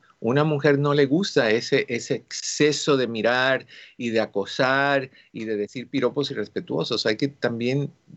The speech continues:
pensar un poquito en a quién uno está mirando y qué es lo que uno quiere.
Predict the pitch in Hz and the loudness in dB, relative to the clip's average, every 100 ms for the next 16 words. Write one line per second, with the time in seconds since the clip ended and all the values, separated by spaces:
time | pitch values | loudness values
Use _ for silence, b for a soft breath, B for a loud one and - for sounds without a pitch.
0 | - 113 101 - 117 135 135 135 120 113 | -2 0 0 0 0 0 0 -4 -4 2
1 | 139 135 113 104 - _ 110 107 - 120 | 2 4 2 0 -2 _ -4 -4 -4 0
2 | 120 135 143 135 127 123 117 117 120 131 | 2 4 2 0 0 -2 2 0 0 -2
3 | 135 110 117 107 107 95 85 147 151 - | 0 2 2 0 -2 -2 0 2 2 0